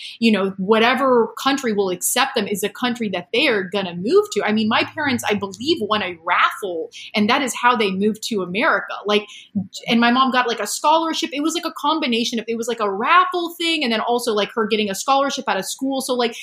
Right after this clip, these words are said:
it wasn't even just one thing. It was, like, multiple things working together to get them the ability to move to America.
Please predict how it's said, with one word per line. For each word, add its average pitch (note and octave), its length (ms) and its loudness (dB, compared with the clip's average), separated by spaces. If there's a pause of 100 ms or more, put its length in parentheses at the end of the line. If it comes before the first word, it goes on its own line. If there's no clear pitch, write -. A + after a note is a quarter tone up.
(200)
it C#4 60 2
wasn't D4 360 2
even C4 260 2
just B3+ 300 -2
one G#3+ 400 0
thing. A#3 300 0
It G#3 100 -2
was, G#3 160 0
like, G#3 220 0 (240)
multiple C4+ 720 2 (100)
things B3+ 320 2
working A3 420 0
together G#3+ 540 0
to G#3+ 100 -4
get G#3+ 300 -2
them F#3+ 380 -2 (580)
the A3 140 2
ability G#3 880 2
to B3 200 0
move A#3 500 2
to G3+ 200 -4
America. A#2+ 540 -8